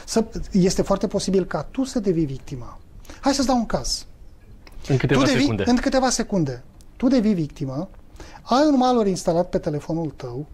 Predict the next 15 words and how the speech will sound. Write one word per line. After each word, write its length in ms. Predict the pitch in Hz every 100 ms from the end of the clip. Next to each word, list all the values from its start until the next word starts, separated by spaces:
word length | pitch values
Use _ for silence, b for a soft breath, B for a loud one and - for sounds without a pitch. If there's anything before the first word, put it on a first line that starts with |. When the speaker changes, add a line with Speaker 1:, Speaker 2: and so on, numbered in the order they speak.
| - - - - B B B
Speaker 1:
și 220 | - 202
de 140 | 185 311
pe 100 | 349
telefonul 520 | 320 277 - 247 214
tău 360 | 165 147 151 175 - - -
pleacă 320 | - 233 277 294
mesaje 460 | 262 254 254 247
către 300 | 247 220 214
toți 300 | 208 285 330
cunoscuții 560 | - 285 247 - 254 220
tăi, 160 | - 202
către 280 | 208 196
toți 300 | 185 240 262
invitații 480 | 311 269 247 240 240
tăi, 280 | - 196 220